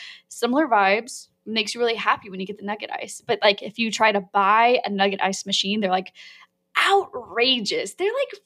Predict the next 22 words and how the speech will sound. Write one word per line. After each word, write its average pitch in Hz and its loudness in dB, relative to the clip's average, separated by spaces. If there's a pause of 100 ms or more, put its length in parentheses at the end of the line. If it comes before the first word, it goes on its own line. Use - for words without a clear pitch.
(160)
five 247 0
hundred 247 -10
dollars. - -4
And 240 -8
that 254 4
is 339 -6 (100)
maybe 220 -6
an 214 -4
exaggeration, 190 -2
but - 2
honestly, 277 0
maybe 202 -4
not, 175 -4 (440)
'cause 220 -8
I 233 2
do 220 -4
feel 214 -6
like 196 -2
they're 185 -2
very 156 -4
expensive - -8
for 185 2